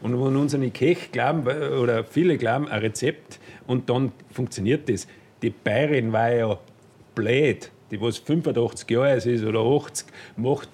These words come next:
eine Brotsorten ihr Leben lang. Wird nicht immer ganz gleich. Und dann kommt einer und sagt, „Gib mir das Rezept, das mache ich mir selber.“ Nein, das funktioniert nicht.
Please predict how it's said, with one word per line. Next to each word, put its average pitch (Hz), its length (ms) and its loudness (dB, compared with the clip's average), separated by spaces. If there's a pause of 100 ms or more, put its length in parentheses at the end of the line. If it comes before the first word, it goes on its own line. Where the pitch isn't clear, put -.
(320)
eine 165 300 2
Brotsorten 143 960 0
ihr 120 120 2
Leben 117 540 2
lang. 92 300 -6 (300)
Wird 147 420 0
nicht 208 340 0
immer 190 560 0
ganz 143 320 0
gleich. 101 420 -2 (720)
Und 127 220 -4
dann 220 180 2
kommt 269 240 2
einer 220 220 4
und 202 80 4
sagt, 190 360 0 (200)
„Gib 190 140 2
mir 220 60 4
das 143 100 0
Rezept, 160 360 0
das 143 140 0
mache 147 180 2
ich 160 60 0
mir 139 80 -2
selber.“ 135 260 0
Nein, 123 240 -2
das 117 140 -2
funktioniert 165 440 -6
nicht. - 220 -10